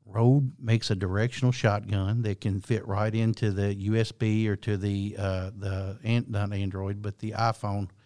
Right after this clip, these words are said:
you know, port. And I don't have an iPhone, so I don't know what that's called. And then, uh, or you can get, you know, these Rode mics that you just clip on, and, uh, you,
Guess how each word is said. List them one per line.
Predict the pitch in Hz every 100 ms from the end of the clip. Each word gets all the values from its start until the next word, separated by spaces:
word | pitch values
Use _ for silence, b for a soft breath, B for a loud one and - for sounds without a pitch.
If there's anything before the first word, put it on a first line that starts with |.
| _ -
you | 110
know, | 90
port. | - 104 98 - - b b b b -
And | 104
I | 104
don't | 101 90
have | 104 95
an |
iPhone, | 98 92 - 98 95
so | 101
I | 101
don't | 101
know | 98
what | 98
that's | 104 -
called. | - 101 101 - b b b b
And | - 113 107
then, | 117 113
uh, | 110 104 101
or | 117 127
you | 123 110
can | 117 101
get, | 101 -
you | 104
know, | 107
these | 101 101
Rode | 98 101 107 110
mics | 101 95 98 107 - - b -
that | 110 -
you |
just | 104 95 -
clip | - 123 -
on, | 104 101 101 104 - b b -
and, | 110 107 101 95
uh, | 101 98
you, | 98 101